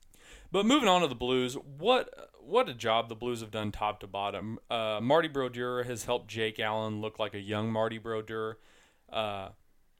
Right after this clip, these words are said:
Mike Yeo with the, uh, Stones to sit the four point seven five million dollar man, Yori Laterra,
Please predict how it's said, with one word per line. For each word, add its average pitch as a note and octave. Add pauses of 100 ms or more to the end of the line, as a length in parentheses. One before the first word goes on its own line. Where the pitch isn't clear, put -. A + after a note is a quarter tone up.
(540)
Mike D3
Yeo C#3 (100)
with B2 (120)
the, A#2+
uh, G#2+
Stones C#3
to C3
sit C#3
the A2+
four D3
point C#3
seven C3
five B2+
million C3
dollar A#2+
man, A2
Yori A#2+
Laterra, A2